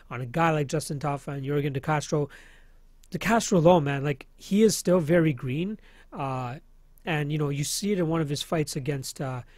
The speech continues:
I believe it was the fight that he had before the Contender Series.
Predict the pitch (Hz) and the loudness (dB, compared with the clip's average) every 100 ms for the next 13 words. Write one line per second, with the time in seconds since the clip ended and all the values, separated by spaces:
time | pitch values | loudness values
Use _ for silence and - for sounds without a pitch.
0 | - - 127 170 175 170 143 139 - 147 | -20 -12 0 2 4 2 0 -4 -4 -2
1 | 156 139 143 135 131 - 135 - 131 170 | -2 -2 -2 -4 -6 -6 -6 -6 -4 -2
2 | 160 143 - 135 131 127 | 0 0 -2 -4 -4 -6